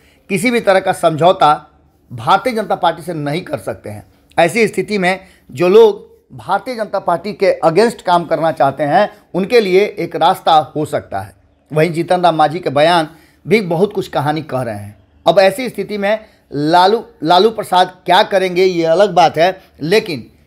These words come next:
नीतीश कुमार को दिल्ली तलब किया गया है और प्रधानमंत्री नरेंद्र मोदी से उनकी मुलाकात होनी है।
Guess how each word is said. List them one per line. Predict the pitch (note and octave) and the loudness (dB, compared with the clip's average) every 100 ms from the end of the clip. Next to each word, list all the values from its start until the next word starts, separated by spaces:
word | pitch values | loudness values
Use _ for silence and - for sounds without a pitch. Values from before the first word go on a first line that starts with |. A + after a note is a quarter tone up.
| _ | _
नीतीश | D3 E3 F#3 C4 - | -6 -4 -2 -2 -4
कुमार | G#3+ F#3 F3 | 0 0 2
को | F#3+ | -2
दिल्ली | D3+ E3+ G3+ | -2 -4 -4
तलब | A3 F3 F3 - | 0 0 0 0
किया | D#3 D3+ | 0 2
गया | D#3 D#3+ | 2 2
है | G3+ | 2
और | G3 - E3 G3 - _ - | 2 4 4 4 -6 _ -6
प्रधानमंत्री | E3+ F3+ B3+ A3+ G3 G#3 | -2 0 0 -2 -4 -6
नरेंद्र | F#3 F3 G#3 G3 | -2 0 0 -2
मोदी | F3 D#3+ F#3+ | -6 -8 -8
से | F3 | -8
उनकी | E3 D3+ | -6 -6
मुलाकात | D#3 D3+ C#3 D3 C#3+ | -2 -2 2 0 0
होनी | B2 A#2 | -10 -10
है। | G#2+ | -14